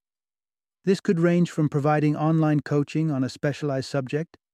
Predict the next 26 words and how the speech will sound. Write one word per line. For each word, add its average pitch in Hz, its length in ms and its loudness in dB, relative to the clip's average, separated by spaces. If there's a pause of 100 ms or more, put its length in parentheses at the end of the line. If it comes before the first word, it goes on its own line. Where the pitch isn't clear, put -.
(420)
curating 156 460 4
a 139 40 2
digital 139 400 0
course, 147 540 -2 (800)
or 143 160 0
offering 160 400 0
a 143 40 2
service 160 480 0
that - 200 -8
people 151 280 0
can 139 200 -2
avail 135 480 -2 (120)
online. 131 640 -2 (1000)
Once 202 260 2
you've 196 120 0
laid 156 300 4
the 147 60 2
foundational 143 640 0
strategy, 131 640 -4 (440)
you're 147 140 2
ready 165 240 2
to 147 100 -2
transition 147 640 0
from 143 180 0
your 131 180 0
regular 139 520 0